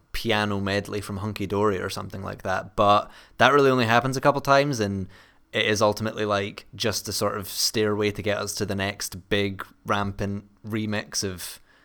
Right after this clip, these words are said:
uh, one of his more popular rock songs or something like that. So yeah, it can get a little bit, like, samey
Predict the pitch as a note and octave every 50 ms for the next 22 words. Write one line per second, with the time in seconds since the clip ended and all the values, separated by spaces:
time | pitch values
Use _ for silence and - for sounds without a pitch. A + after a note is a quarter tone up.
0 | _ _ _ _ - - G2 F#2+ F#2+ G#2 G2+ G2 F#2+ G2 F#2+ G2 G2+ G2 - -
1 | G2 G2 - G#2 G2 G2 G2+ G#2 G2+ G2+ - - - G#2 G2+ G#2+ G#2+ G2+ G2+ G#2+
2 | A2 G#2+ G#2+ A2+ A#2+ A#2+ A#2+ A#2+ - - E3 E3 D#3+ D3 C3+ C3+ C#3 C#3 C3 -
3 | E3+ E3+ E3 D3+ C3+ B2 - C#3 C3+ B2 B2 A#2 A2+ A2+ A2+ G2+ A#2+ - - A2+
4 | A2+ G#2 G2+ G2+ G2+ - - - - - - - A#2 G#2 G2 G2 F#2+ F#2+ G2 F#2+